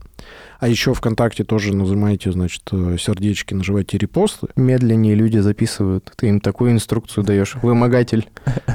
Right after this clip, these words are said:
Speaker 1: А, а еще просто не забывайте делиться у себя во всяких соцсеточках ссылками на наш подкаст.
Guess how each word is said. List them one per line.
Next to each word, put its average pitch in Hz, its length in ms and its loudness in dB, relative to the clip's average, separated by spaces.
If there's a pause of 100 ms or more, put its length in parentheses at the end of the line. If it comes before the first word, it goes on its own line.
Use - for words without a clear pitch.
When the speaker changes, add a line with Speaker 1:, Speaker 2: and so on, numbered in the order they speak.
(120)
Speaker 1:
А, 117 500 2
а 127 100 2
еще 127 480 2
просто 135 640 2
не 117 120 2
забывайте 113 480 0
делиться 117 520 0
у 104 120 0
себя 104 340 0
во 95 120 0
всяких 92 340 -6
соцсеточках - 880 -4
ссылками 117 420 -2
на 90 400 -2
наш 87 220 -4
подкаст. - 340 -10